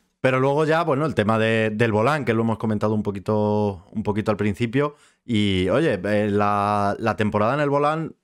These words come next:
pues, ha estado muy chula, porque al final es, por no llamarte abuelo,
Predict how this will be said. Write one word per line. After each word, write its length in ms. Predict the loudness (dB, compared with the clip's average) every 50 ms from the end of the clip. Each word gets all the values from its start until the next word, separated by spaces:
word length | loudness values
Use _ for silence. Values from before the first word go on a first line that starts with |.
| _ _ _ _ _
pues, 120 | -10 -8
ha 60 | -8
estado 240 | -4 -2 0 0 2
muy 160 | 0 0 -2 -2
chula, 280 | -2 -2 0 0 0
porque 180 | -2 -4 -4 -4
al 80 | -4 -4
final 300 | -6 -4 -4 -2 0 0
es, 440 | 0 0 0 0 -2 -4 -6 -12 _ _ _ _ _ _ _ _
por 100 | -8 -4
no 120 | -2 -2
llamarte 640 | 0 0 0 0 -2 0 0 0 0 2 2 2 2 2
abuelo, 440 | 2 2 2 0 0 0 -2 -4